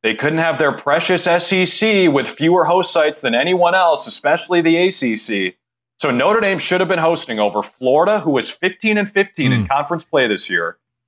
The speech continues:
Speaker 1: Texas A and M, whose R P I was twenty-two, or L S U, whose R P I was twenty-five. Pick your three. One of those three S E C schools shouldn't be hosting, and Notre Dame should. And it's ridiculous that they get
Speaker 2: Yep.
Speaker 1: punished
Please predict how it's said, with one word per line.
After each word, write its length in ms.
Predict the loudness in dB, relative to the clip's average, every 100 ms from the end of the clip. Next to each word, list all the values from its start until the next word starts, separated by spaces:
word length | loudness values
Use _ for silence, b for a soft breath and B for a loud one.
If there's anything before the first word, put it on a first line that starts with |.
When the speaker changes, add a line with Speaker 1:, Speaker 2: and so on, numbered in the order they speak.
| _
Speaker 1:
Texas 400 | -4 -2 -2 0
A 160 | 2 2
and 100 | 2
M, 200 | 0 0
whose 180 | 0 2
R 160 | 0
P 160 | 2 2
I 100 | 2
was 160 | 0
twenty-two, 720 | -4 -2 -2 -2 -2 0 -2 -6 _ _
or 280 | 4 4 4
L 200 | 4 2
S 220 | 0 -2
U, 200 | -6 -6
whose 180 | -4 0
R 140 | 0
P 140 | 0 -2
I 120 | 0
was 160 | -2
twenty-five. 560 | -8 -8 -8 -4 -4 -4 _ _ _ _ -4
Pick 180 | -4 0
your 140 | -2
three. 420 | 0 2 2 0 -10 _ _ _ -2
One 180 | 0 2
of 80 |
those 240 | 2 0 0
three 200 | 0 2
S 200 | 2 0
E 60 |
C 200 | -2 -2
schools 300 | -4 -2 -2
shouldn't 260 | 0 -2 -2
be 80 | 0
hosting, 560 | 0 0 -2 -4 -4 -12 _
and 120 | -4 0
Notre 260 | 2 2
Dame 220 | 2 0
should. 420 | -2 0 0 0 -4 _ _
And 100 | -4
it's 140 | -2 0
ridiculous 600 | 0 0 0 2 2 0
that 180 | -2 0
they 200 | 0 2
get 220 | 0 0
Speaker 2:
Yep. 180 | -4 _ _ _ _
Speaker 1:
punished 640 | -2 0 0 -2 -6 -12